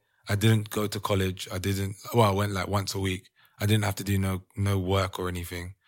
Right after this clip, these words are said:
I was playing a game I loved for, didn't getting paid for it. Do you know what I mean? And for that to just change in a year after doing it for so long and having my mindset on it,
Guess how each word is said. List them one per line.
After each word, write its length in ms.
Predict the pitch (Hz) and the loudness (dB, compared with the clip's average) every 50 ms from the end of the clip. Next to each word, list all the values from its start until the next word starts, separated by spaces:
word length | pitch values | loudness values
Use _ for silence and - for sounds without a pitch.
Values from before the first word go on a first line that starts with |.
| _ _ _ _ _ _ - | _ _ _ _ _ _ -2
I 120 | 101 107 104 | -2 0 0
was 120 | 98 - | 0 -2
playing 280 | - - 110 107 104 98 | -2 0 0 2 2 0
a 40 | |
game 260 | 92 95 104 104 101 101 | 0 0 2 2 2 0
I 60 | 95 | 0
loved 300 | 95 101 104 95 87 - | 0 0 -2 -2 -4 -6
for, 380 | - - 92 90 90 90 87 - _ _ _ _ _ _ _ _ _ _ _ _ _ _ _ _ _ _ _ _ - | -8 -6 -6 -4 -4 -6 -8 -12 _ _ _ _ _ _ _ _ _ _ _ _ _ _ _ _ _ _ _ _ -4
didn't 260 | 113 110 107 104 98 | 0 2 2 2 2
getting 200 | 113 110 104 101 | 0 0 0 2
paid 220 | 110 120 135 123 | 4 4 4 4
for 160 | - - 87 82 | 2 -2 -10 -12
it. 60 | - - _ _ _ _ _ _ _ _ _ _ - | -12 -16 _ _ _ _ _ _ _ _ _ _ -6
Do 100 | - 107 | -2 0
you 60 | 104 | 0
know 60 | 98 | 2
what 60 | 101 113 | 2 2
I 40 | |
mean? 260 | 120 113 101 87 85 - _ _ _ _ _ _ _ _ - | 2 2 0 -2 -6 -12 _ _ _ _ _ _ _ _ 0
And 440 | 107 104 101 101 98 95 95 - - _ _ _ _ _ _ _ _ _ _ _ | 2 2 2 2 2 0 -2 -6 -10 _ _ _ _ _ _ _ _ _ _ _
for 200 | - - 110 107 | -6 -2 0 2
that 220 | 110 113 104 - | 4 2 2 0
to 100 | - 107 | -2 -2
just 240 | 98 104 98 - - | -2 -2 -2 -2 0
change 640 | - 120 117 110 104 98 98 101 - - - - - _ _ _ _ _ _ _ _ _ _ _ - | 2 2 4 4 4 2 0 -2 -4 -4 -6 -8 -10 _ _ _ _ _ _ _ _ _ _ _ -4
in 140 | 98 98 98 | 0 0 2
a 60 | 95 | 2
year 500 | 95 98 107 110 101 95 90 90 101 - _ _ _ _ _ _ - | 2 2 2 2 2 0 -2 -4 -8 -12 _ _ _ _ _ _ -8
after 220 | 98 95 95 - 101 | -8 -4 -2 -2 0
doing 280 | 90 98 107 107 101 | 2 4 4 4 4
it 100 | 101 90 - | 2 -2 -4
for 100 | - 95 | -6 -4
so 220 | - - 101 95 | -2 0 0 2
long 340 | 95 98 101 98 95 90 90 | 2 2 2 2 2 0 -2
and 140 | 90 90 87 | -4 -6 -4
having 260 | 92 104 95 95 92 | -2 -2 -2 -2 -4
my 100 | 92 90 | -4 -4
mindset 560 | 90 92 98 104 110 104 87 - - 98 95 87 | -4 -2 0 0 0 -2 -2 -4 -6 -6 -6 -6
on 120 | 85 85 | -8 -10
it, 100 | 82 | -12